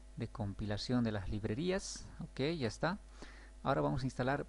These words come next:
P U S B, que es el controlador que también utiliza Python para enviar,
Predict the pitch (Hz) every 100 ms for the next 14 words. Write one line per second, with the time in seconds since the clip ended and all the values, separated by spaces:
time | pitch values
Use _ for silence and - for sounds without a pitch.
0 | - 175 170 - 147 127 - 123 156 185
1 | - - - - - - 139 127 123 -
2 | 131 135 147 139 131 135 - 117 110 110
3 | 113 - 113 113 123 120 123 120 127 -
4 | 123 120 131 135 - 120 113 113 117 123